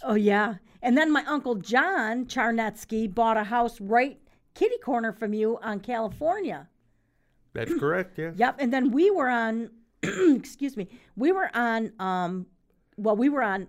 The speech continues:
Speaker 1: um, Straight Street. We were on Straight Street, four houses from the railroad tracks. My Busha, which is my grandma and my judge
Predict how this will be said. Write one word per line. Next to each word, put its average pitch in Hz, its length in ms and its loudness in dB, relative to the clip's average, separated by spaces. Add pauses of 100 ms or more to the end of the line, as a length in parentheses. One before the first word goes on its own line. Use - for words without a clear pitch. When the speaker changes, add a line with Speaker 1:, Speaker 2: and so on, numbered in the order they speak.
Speaker 1:
um, 175 440 -6
Straight - 360 -6
Street. - 360 -12 (520)
We 233 140 0
were 262 100 0
on 330 160 0
Straight 302 340 -4
Street, 302 260 -4
four 247 240 -2
houses 233 380 -4
from 247 160 -6
the 254 80 -4
railroad 190 380 -2
tracks. 180 400 -4 (260)
My 202 240 0
Busha, 269 420 0
which 208 180 -6
is 196 120 -10
my 180 100 -4
grandma 202 380 -4
and 180 80 -6
my 160 100 -6
judge 185 580 -4